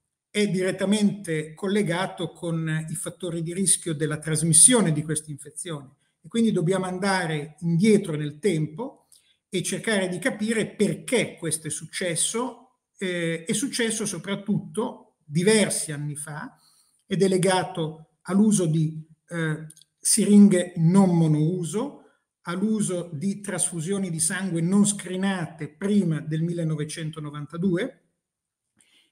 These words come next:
e, eh, e anche ovviamente al, mm, all'epoca,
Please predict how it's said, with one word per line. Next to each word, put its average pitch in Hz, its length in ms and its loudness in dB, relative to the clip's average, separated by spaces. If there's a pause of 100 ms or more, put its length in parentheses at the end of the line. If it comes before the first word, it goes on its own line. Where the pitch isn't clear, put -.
(160)
e, - 560 -2
eh, 170 420 -4
e - 100 6
anche 202 340 2
ovviamente 196 760 2
al, 160 640 -2
mm, 147 400 -4 (180)
all'epoca, 170 840 2